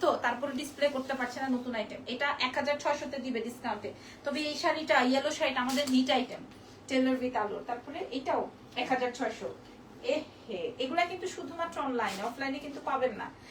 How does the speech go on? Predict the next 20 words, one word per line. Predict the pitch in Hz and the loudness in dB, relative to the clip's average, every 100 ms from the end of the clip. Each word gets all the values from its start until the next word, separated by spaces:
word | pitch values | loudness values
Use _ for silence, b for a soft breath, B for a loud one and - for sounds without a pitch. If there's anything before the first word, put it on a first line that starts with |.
| B | B
এইখানটায় | 247 262 311 302 339 339 | 0 2 0 2 2 0
পুরোটাই | 330 320 320 330 269 | -2 0 4 2 2
জারদোজি, | 269 - 277 254 240 240 | 0 0 -2 0 -2 0
তার | 240 262 | 2 2
উপর | 302 294 | -2 0
ইন্ডিয়ান | 262 277 277 | 2 2 0
একটা | 269 311 | -2 -2
ফ্যাব্রিক | 294 254 233 226 - | 0 0 0 -6 -4
দিয়ে | 262 269 330 - B B - | -4 -2 -2 -4 B B 0
কাজ | 262 254 | 2 2
করা। | - 226 - - | 2 2 2 0
এত | 277 277 339 | 0 2 2
ভাল | 277 320 294 | 2 2 2
লাগবে। | 311 302 277 | 2 0 0
এটার | 262 208 285 | 0 0 -2
প্রাইস | 262 277 277 262 | -2 -2 0 -2
যাবে | 294 302 | 0 0
এক | 285 269 285 | 0 -2 -2
হাজার | 262 294 - | 0 -2 -2
ছয়শো। | 302 254 - | -2 -2 -6